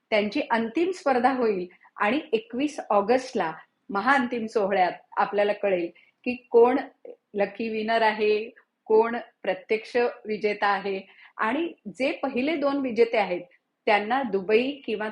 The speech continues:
थायलंडची टूर मिळणार आहे. त्याचबरोबर स्मार्ट सखी हाही आपण एक उपक्रम याच वर्षी घेतला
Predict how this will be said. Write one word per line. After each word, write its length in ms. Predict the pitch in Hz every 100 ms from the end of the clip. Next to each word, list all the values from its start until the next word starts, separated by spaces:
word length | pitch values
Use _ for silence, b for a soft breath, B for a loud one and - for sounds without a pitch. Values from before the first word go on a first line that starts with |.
| -
थायलंडची 800 | 180 180 190 190 - 262 349 - _
टूर 260 | 247 254 233
मिळणार 380 | 196 185 180
आहे. 240 | 180 165 160 - _ b b b
त्याचबरोबर 580 | 254 277 285 269 285 320
स्मार्ट 360 | 320 247 233 269
सखी 380 | 330 262 269 277
हाही 360 | 214 220 247
आपण 240 | 240 240 233
एक 160 | 226
उपक्रम 400 | 220 208 220 214 208 -
याच 300 | 196 196 202
वर्षी 280 | 202 180 -
घेतला 400 | 190 185 185 170